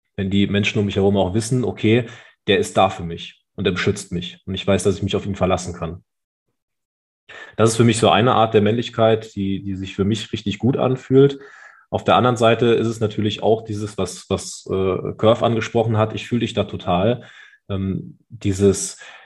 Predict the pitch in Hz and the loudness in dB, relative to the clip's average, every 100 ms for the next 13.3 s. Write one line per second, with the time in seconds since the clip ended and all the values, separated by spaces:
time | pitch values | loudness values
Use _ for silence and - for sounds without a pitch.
0 | _ - - 120 131 - - 113 107 98 | _ -14 0 4 4 2 0 2 2 2
1 | 101 101 98 - 113 110 107 90 87 90 | 2 0 -2 0 2 2 0 0 -4 -8
2 | - _ _ _ - 98 98 98 98 131 | -14 _ _ _ -4 0 2 2 2 -2
3 | - 113 117 - 123 120 113 110 104 110 | 0 0 0 -2 0 0 0 0 0 -2
4 | 120 110 - 95 98 98 90 90 90 90 | -4 -6 -4 -2 -2 -4 -6 -6 -6 -6
5 | 87 87 90 90 90 117 143 - _ _ | -6 -4 -2 2 4 4 0 -6 _ _
6 | _ _ _ 98 98 95 92 101 110 110 | _ _ _ -4 0 0 2 2 0 0
7 | 107 110 120 104 98 101 110 - - 104 | 2 6 6 4 2 0 0 -4 -6 -2
8 | 101 87 104 151 107 98 - 87 92 - | -2 0 4 4 4 0 -4 0 0 -2
9 | 87 - _ _ _ _ _ _ _ _ | -6 -10 _ _ _ _ _ _ _ _
10 | _ _ _ _ _ _ 95 92 92 101 | _ _ _ _ _ _ -6 -6 -2 0
11 | 92 - 98 92 - 98 101 101 98 101 | 2 2 0 -2 -2 2 2 2 4 4
12 | 104 101 - _ - _ - 92 90 90 | 4 -2 -10 _ -20 _ -8 -4 -4 -4
13 | 90 - | -8 -14